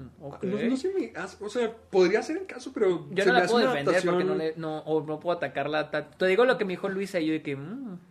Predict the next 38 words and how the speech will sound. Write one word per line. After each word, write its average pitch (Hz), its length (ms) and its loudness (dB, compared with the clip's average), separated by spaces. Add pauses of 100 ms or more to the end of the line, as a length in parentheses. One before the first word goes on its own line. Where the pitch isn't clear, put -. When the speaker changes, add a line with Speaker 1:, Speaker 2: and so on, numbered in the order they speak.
(120)
Speaker 1:
ok. 156 260 -10
Speaker 2:
Yo 160 200 2
leí 294 300 6
el 233 120 0
libro 220 380 2
y 175 80 -2
se 147 120 -6
me 135 80 -2
hace 139 120 -4
una 190 80 -2
de 196 60 -2
las 180 120 -2
adaptaciones 135 480 -6
más 156 220 -8
fieles, 135 340 -6
de 123 80 -4
hecho - 140 -10
solamente 156 340 0
Speaker 1:
Ah, - 20 2
de 156 100 2
Speaker 2:
es 135 60 -2
Speaker 1:
la 131 160 -4
película 139 380 -6
libro. 151 300 -6
Speaker 2:
Ajá, 190 460 -2
se - 120 -4
me 147 80 0
hace 151 80 -4
una 233 120 -2
de 262 40 -2
las 220 80 -2
Speaker 1:
Ujú. 180 60 -4
Speaker 2:
adaptaciones 156 320 -2
más 180 140 -2
fieles, 202 200 0
solamente 180 300 -2
le 180 100 0
cortaron 143 680 -4